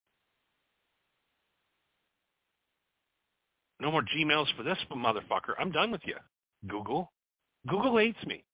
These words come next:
And they've done nothing but try to destroy me.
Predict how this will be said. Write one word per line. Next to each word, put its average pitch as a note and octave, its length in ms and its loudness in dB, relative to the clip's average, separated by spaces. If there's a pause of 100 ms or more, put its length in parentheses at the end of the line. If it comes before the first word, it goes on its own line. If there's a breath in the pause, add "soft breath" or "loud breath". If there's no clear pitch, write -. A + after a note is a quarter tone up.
(1600)
And E3 160 2
they've D#3+ 140 0
done D#3 200 2
nothing D#3+ 400 2
but C#3 120 -8
try E3+ 160 2
to D#3+ 100 -2
destroy C#3 460 -2
me. E2+ 120 -10